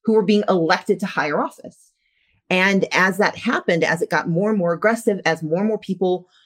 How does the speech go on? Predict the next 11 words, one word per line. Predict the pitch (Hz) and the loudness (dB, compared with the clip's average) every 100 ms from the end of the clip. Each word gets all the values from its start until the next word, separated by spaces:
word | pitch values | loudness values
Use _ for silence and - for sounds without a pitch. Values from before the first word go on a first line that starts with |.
| - | -4
were | 175 - | -4 0
added | 165 190 202 | 2 2 0
to | - | 0
the | 190 | -2
rolls, | 151 143 143 147 - | 0 0 -2 -4 -4
were | - | -2
able | 180 185 185 | 2 2 0
to | 190 | -2
exercise | 170 - 160 156 143 | -4 -4 -4 -4 -4
the | |
franchise, | 160 277 302 - 156 143 - | -4 -2 0 0 -2 -4 -6